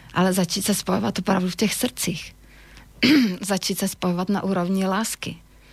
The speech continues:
A začít se spojovat na tom, že pojďme spolu něco udělat, pojďme, co můžeme spolu, spolu udělat. Jo, a to je velmi jiný. To je velmi jiný, co vlastně ten technokratický svět, eh, vůbec,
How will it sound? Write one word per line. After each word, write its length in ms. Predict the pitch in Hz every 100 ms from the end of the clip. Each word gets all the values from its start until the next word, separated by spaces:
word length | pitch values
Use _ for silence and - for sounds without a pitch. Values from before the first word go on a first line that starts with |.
| - - -
A 240 | 165 165 -
začít 380 | 185 170 - -
se 100 | 190
spojovat 440 | - 190 185 190
na 140 | 190
tom, 300 | 180 185 185
že 360 | 185 185 185 185
pojďme 300 | - 196 196
spolu 320 | 190 - 190 185
něco 320 | 180 170 -
udělat, 420 | 214 247 180 -
pojďme, 580 | 180 175 190 180 180 202 - - -
co 120 | -
můžeme 300 | 214 202 190
spolu, 440 | 185 - 202 190 196 -
spolu 420 | - - 214 202
udělat. 400 | 190 220 269 190 - - - - - - - - - -
Jo, 80 | 190
a 60 | 185
to 120 | -
je 80 | 190
velmi 320 | 185 202 214
jiný. 480 | 202 226 226 156 151 - -
To 100 | 202
je 180 | 185 175
velmi 340 | 185 202 226
jiný, 340 | 208 202 202
co 240 | 202 - 190
vlastně 380 | 190 190 196 180
ten 320 | 185 190 196 - - - -
technokratický 880 | 196 214 190 185 190 202 - - 202
svět, 580 | - 196 190 - - - - - -
eh, 300 | 196 180 190
vůbec, 360 | 196 185 180